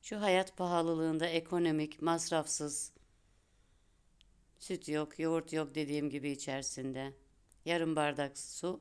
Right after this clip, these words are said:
ve yarım bardak sıvı yağla bir, e, kalıp dolusu kekimizi yaptık, pişirdik.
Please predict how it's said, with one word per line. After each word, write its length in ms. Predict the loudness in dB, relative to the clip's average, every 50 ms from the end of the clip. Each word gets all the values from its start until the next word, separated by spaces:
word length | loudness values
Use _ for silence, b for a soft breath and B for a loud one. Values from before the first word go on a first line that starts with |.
| -4 -2
ve 60 | 0
yarım 340 | 2 4 4 2 2 0 2
bardak 360 | 2 0 0 0 -4 -6 -6
sıvı 240 | -6 -4 -2 -2 0
yağla 480 | 0 2 2 0 0 -2 -2 -4 -6 -8 -14 _ b b b b b b b b b b b b b b b b b b b b b _ -8
bir, 380 | -6 -4 -4 -4 -4 -8 -10 -12 -16 -14
e, 360 | -10 -6 -4 -2 0 0 -2 -2
kalıp 360 | 0 -2 -2 -2 -2 -4 -2
dolusu 520 | -2 -2 -2 -4 -6 -6 -6 -6 -8 -6
kekimizi 480 | -4 -6 -6 -4 -2 -4 -4 -4 -2 0
yaptık, 540 | 0 0 0 -2 -4 -8 -8 -8 -8 -10 -12
pişirdik. 720 | -10 -8 -6 -4 -4 -4 -4 -4 -6 -6 -6 -8 -14 -20